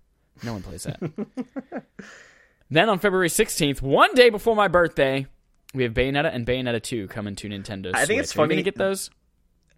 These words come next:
Speaker 2: I'm debating because I'm not a huge fan of, like, action games in that style, but this
Speaker 1: Yeah.
Speaker 2: is supposed to be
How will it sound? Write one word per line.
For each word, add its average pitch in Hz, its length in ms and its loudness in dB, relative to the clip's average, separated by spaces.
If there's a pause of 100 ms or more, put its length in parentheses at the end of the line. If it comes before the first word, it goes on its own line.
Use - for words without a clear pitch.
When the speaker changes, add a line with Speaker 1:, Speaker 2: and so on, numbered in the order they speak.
(220)
Speaker 2:
I'm 202 140 4
debating 117 440 0
because 107 580 -2
I'm 135 200 2
not 147 200 2
a 185 80 0
huge 143 400 -2
fan 135 320 -2
of, 127 260 -6
like, 110 220 -2
action 127 400 -4
games 139 320 -6
in 113 80 -6
that 104 160 -4
style, 127 480 0 (320)
but 151 400 4 (100)
this 110 120 2
Speaker 1:
Yeah. 104 80 4
Speaker 2:
is 107 60 0
supposed 131 220 0
to 117 80 -8
be 107 440 -2